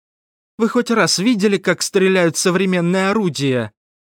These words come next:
Знаете, с какой скоростью летят снаряды? Поверьте, если бомбу запустят,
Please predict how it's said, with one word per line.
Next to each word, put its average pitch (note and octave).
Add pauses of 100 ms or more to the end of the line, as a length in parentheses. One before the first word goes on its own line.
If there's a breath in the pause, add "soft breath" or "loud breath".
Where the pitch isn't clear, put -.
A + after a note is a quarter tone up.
(480)
Знаете, A#3
с -
какой G3+
скоростью F3
летят F3+
снаряды? D3+ (680)
Поверьте, F3+ (260)
если B3
бомбу F#3
запустят, F3